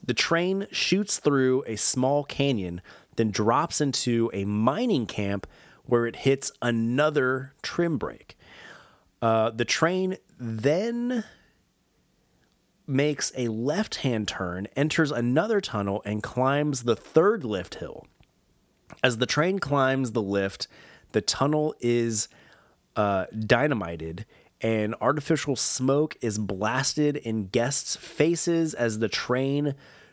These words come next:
crests the lift and exits the tunnel. The train then drops to the right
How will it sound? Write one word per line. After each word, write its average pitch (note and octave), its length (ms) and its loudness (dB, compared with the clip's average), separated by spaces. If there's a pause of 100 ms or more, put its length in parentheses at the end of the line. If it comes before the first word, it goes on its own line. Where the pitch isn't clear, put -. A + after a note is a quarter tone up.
(120)
crests - 760 0
the C3 180 2
lift A#2 480 -2 (280)
and A#2 220 -4 (100)
exits C#3+ 500 0
the A#2+ 120 -2
tunnel. - 520 -6 (340)
The A#2+ 100 2
train D#3 400 2
then C3 300 2
drops A2+ 640 0
to - 180 2
the A2+ 120 0
right C3 440 0